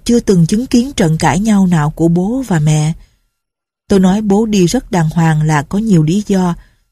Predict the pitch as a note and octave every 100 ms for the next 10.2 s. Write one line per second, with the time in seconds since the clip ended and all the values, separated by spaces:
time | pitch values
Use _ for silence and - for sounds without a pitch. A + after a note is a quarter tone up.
0 | - B3 C4+ D#4 A#3+ G#3+ G#3 F#3 A#3 G#3
1 | D#3 D#3 E3+ - _ - D#3+ G#3+ G3+ E3+
2 | - A3 A3 G#3+ _ _ G#3 G3+ G#3+ G3+
3 | F#3 F#3+ G3+ B3 B3 B3+ A3+ F#3+ F3 -
4 | E3+ F#3 E3+ - F#3+ F#3 F3+ F#3 G3+ C4
5 | A3 D#3+ D#3 E3 F#3+ G#3+ G#3+ G#3 F3 D#3
6 | E3 G#3 D#4 _ _ _ _ _ - C4
7 | A#3+ B3 G#3+ G#3 - A3 G3+ - E3+ G3
8 | F#3 D#3+ D#3 F#3 G#3+ A#3+ C4 E3 - D#3
9 | D3 G#3+ F3+ D#3 D#3 D3+ - D3+ D3+ E3
10 | F#3